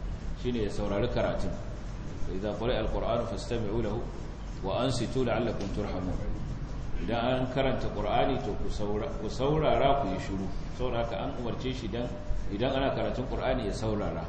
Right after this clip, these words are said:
Saboda haka wannan shine abin da yake wajibi a kansa a lokacin. Don haka ba sai ya, sai ya karanta Fatiha ba. Amma idan ana yin sallar da take jahariya ce, amma yana nesa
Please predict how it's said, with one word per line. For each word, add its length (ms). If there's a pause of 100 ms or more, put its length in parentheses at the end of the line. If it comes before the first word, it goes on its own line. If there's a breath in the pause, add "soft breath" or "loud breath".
(800)
Saboda 260
haka 120
wannan 260
shine 240
abin 240
da 60
yake 200
wajibi 480
a 160
kansa 320
a 80
lokacin. 380 (520)
Don 140
haka 120
ba 140
sai 200
ya, 500
sai 140
ya 160
karanta 340
Fatiha 400
ba. 220
Amma 400 (960)
idan 240
ana 240
yin 100
sallar 320
da 80
take 400
jahariya 580
ce, 120 (400)
amma 260
yana 320
nesa 400